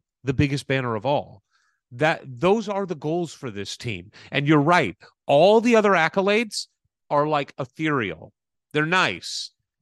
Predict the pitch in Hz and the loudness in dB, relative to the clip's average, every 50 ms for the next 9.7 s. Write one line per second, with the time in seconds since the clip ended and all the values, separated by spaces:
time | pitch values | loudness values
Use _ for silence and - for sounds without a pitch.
0 | _ _ _ _ - 139 120 - 143 135 135 - - 151 151 165 170 - - _ | _ _ _ _ -4 -4 -2 0 0 -2 -2 -2 0 0 0 0 -2 -6 -12 _
1 | - 135 147 170 165 165 165 165 160 139 151 160 156 143 - - - 147 151 143 | -12 -6 -4 -2 -2 -2 -2 -4 -4 -6 -6 -8 -8 -8 -10 -10 -8 -4 -2 -2
2 | 120 104 95 95 92 95 - _ _ _ _ _ _ - 135 123 123 123 - - | -2 -2 -6 -8 -12 -14 -16 _ _ _ _ _ _ -8 -4 -2 -2 -2 -2 0
3 | 139 123 120 117 113 113 104 101 104 92 90 107 107 _ _ _ _ _ - 131 | -2 -2 -2 -4 -4 -4 -2 -2 -4 -4 -4 -8 -16 _ _ _ _ _ -6 -6
4 | 123 113 135 147 165 180 196 196 151 156 165 156 151 - 135 135 127 - - - | -2 0 2 2 4 4 2 0 0 0 0 0 0 0 -2 -2 -2 -4 -6 -8
5 | - 156 147 151 151 143 127 127 120 - 117 139 147 143 131 139 135 135 131 127 | -6 -4 -4 -4 -6 -6 -8 -10 -10 -6 -4 -2 -2 -2 -2 -4 -4 -2 -4 -4
6 | 127 117 - _ _ _ _ _ - - 113 104 95 - 117 117 123 139 165 190 | -6 -10 -14 _ _ _ _ _ -12 -10 -8 -8 -6 -2 0 2 2 4 4 2
7 | 202 190 - - - - - - 226 214 - 233 202 285 262 220 - 180 139 107 | 0 -2 -6 -14 -16 -16 -10 -8 -8 -6 -6 -6 -6 -6 -6 -4 -4 -4 -4 -4
8 | 90 - - _ _ _ _ - 175 185 - - 247 196 202 208 233 277 285 208 | -6 -10 -12 _ _ _ _ -4 -4 -4 -4 -6 -8 -4 -2 -2 -2 -2 -2 -4
9 | 165 202 180 143 113 135 175 170 156 123 104 87 85 - | -2 -2 -2 -2 -2 0 0 0 0 0 -2 -8 -10 -10